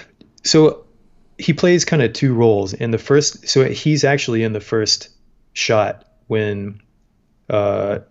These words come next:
Jake Gyllenhaal is going to the underground place. He, Jake is holding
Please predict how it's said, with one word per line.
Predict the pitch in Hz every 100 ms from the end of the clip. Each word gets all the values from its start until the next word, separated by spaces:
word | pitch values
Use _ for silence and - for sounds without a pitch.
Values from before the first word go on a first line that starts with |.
| _ _ -
Jake | 113 113 110
Gyllenhaal | 113 110 107 107
is | 95
going | 95 107 110 123 135 - _ _ -
to | - 117 123 131 131 _ _ _ _ -
the | 107 113
underground | 110 104 110 110 107 104 - _ _
place. | - 120 - -
He, | - - 147 160
Jake | 120 - 127 104
is | -
holding | 117 107 104 101